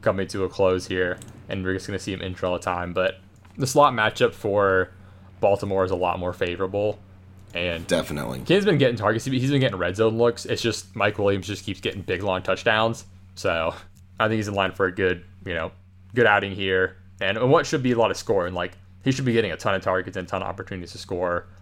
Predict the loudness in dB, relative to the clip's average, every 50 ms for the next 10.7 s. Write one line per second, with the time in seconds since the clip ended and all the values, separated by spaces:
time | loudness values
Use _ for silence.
0 | -6 -6 -2 0 0 -2 0 0 -2 -2 -4 -6 -8 -6 -6 -4 -2 -2 -4 -4
1 | -4 -6 -8 -8 -8 -8 -10 -10 -10 -10 -12 -10 -8 -8 -8 -8 -8 -6 -2 0
2 | 0 2 0 -2 -4 -6 -12 -16 -20 -20 -20 -20 -20 -14 -10 -6 -4 -2 0 0
3 | 0 0 0 -2 -2 -4 -4 0 0 2 2 4 2 2 4 4 4 4 4 4
4 | 4 4 6 6 6 4 2 0 -2 -2 0 2 4 4 4 2 0 0 -2 0
5 | 0 -2 -4 -6 -8 -4 -2 0 0 -2 -4 -12 -20 -20 -20 -20 -20 -20 -20 -20
6 | -20 -8 -4 -2 -2 -2 -4 -8 -20 -20 -20 -20 -20 -18 -10 -6 -2 0 2 4
7 | 4 4 6 6 4 4 2 0 -4 -8 -6 -2 2 2 2 2 2 -2 -4 -4
8 | -6 -14 -16 -20 -20 -20 -20 -20 -16 -10 -6 -6 0 2 2 4 4 4 2 2
9 | 2 0 -2 -4 0 0 2 2 2 0 -2 -4 -6 -4 -4 -4 -6 -6 -6 -8
10 | -8 -10 -8 -8 -6 -2 0 2 2 2 2 0 -2 -8